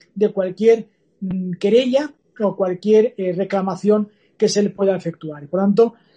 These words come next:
eh, eso, mm, supongo que pasará también factura en Europa, porque el informe del Consejo de Europa ya, ya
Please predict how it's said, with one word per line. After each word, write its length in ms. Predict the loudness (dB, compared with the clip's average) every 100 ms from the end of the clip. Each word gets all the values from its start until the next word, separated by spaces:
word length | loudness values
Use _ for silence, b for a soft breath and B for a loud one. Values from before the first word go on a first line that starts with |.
| b
eh, 800 | -2 0 2 2 0 -2 -6 -8 4
eso, 440 | 4 6 4 4
mm, 380 | -2 -6 -6 -8
supongo 500 | -4 -2 0 0 0
que 120 | -2
pasará 340 | -6 -2 0 2
también 240 | 2 0
factura 580 | -4 -6 -4 -2 -2 -6 _ _ _ -4
en 140 | 0
Europa, 400 | 4 4 4 2
porque 220 | -8 -8 -8
el 60 |
informe 360 | -6 -2 2 2
del 100 | 0
Consejo 360 | -4 -6 -6
de 80 | -4
Europa 420 | 2 2 0 -6 -4
ya, 340 | 0 0 0 -4
ya 400 | 0 2 2